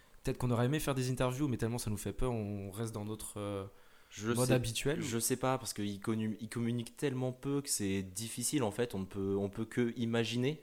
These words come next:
Speaker 2: comment ils peuvent ressentir la chose et autres. Moi, mon propre avis, c'est que la, je pense que la célébrité, ils en ont rien à foutre
Speaker 1: Ouais.
Speaker 2: et qu'ils font ça exclusivement pour l'argent, comme ils l'ont dit beaucoup de fois dans leur musique, d'ailleurs.
Speaker 1: Du coup, le onze mars, euh, deux mille seize,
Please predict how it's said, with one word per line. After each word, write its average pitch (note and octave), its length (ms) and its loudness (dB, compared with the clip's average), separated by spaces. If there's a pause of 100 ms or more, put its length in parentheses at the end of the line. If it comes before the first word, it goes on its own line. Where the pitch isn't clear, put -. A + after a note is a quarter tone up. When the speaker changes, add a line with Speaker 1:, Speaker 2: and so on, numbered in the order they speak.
Speaker 2:
comment G#2 300 0
ils G#2 180 -2
peuvent A2 180 2
ressentir G#2 480 -2
la G2+ 120 0
chose A#2+ 300 0
et G#2 60 2
autres. A#2 260 2 (340)
Moi, A#2 380 4
mon A2+ 160 2
propre - 360 -4
avis, A#2+ 320 -2
c'est G2+ 180 -6
que - 140 -8
la, F#2 400 2
je - 80 -8
pense A2 200 -4
que G2+ 60 -2
la G2 40 -2
célébrité, G2+ 520 -2
ils G2+ 140 -2
en F2+ 100 0
ont F2 80 -2
rien A2+ 240 0
à G#2 60 4
foutre A#2 420 -2 (240)
Speaker 1:
Ouais. G2 220 -2
Speaker 2:
et F#2+ 100 0
qu'ils G2+ 160 -4
font G#2 160 -4
ça A#2+ 420 2
exclusivement G#2 680 -2
pour G#2+ 260 -4
l'argent, E2+ 300 -4
comme F#2 200 -4
ils F#2 100 -2
l'ont F2+ 160 -2
dit F#2+ 120 -4
beaucoup F#2+ 220 -8
de F#2+ 60 -10
fois - 140 -6
dans F#2 100 -2
leur E2+ 120 -4
musique, F2+ 260 -6
d'ailleurs. E2+ 320 -8 (100)
Speaker 1:
Du A#2 120 -4
coup, G3+ 200 -2
le D3 220 6
onze D#3+ 220 2
mars, D#3 440 2
euh, G#2+ 60 -2
deux A2+ 120 -2
mille A#2+ 160 -2
seize, C3 400 0